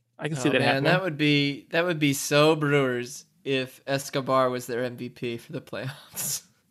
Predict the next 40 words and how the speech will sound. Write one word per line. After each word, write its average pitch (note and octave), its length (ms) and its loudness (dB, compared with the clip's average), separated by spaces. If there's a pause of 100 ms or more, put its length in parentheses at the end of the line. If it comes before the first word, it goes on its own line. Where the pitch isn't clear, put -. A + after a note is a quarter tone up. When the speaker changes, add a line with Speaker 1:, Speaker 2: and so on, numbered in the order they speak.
(760)
Speaker 1:
And E3+ 120 4
for - 80 6
that C4 140 8
matter, A3+ 180 8
we A3 80 4
can A#3 80 4
go A#3+ 100 8
Brewers G3 300 8
all G3 100 8
the, G#3+ 120 6
all F#3+ 100 6
the G3 80 4
way G3 160 6
up G3 160 4
here. F3+ 140 4
We E3+ 80 4
can F3+ 80 4
go F3+ 100 6
back F3+ 220 2
to F#3 100 -2
the, F3 140 6
uh, D#3+ 160 6
the E3 180 0
reliever F#3 480 6
that F#3 120 0
we D3+ 80 0
didn't F3+ 220 4
mention G3 420 4
who F#3 120 2
could F3 160 2
do F3+ 140 6
a, E3+ 140 6
pull F3+ 260 2
a F3 40 4
Daniel E3+ 300 4
Hudson. F#3 460 2
What A#3+ 100 4
about B3 160 8
Daniel B3+ 280 4
Norris C4 600 2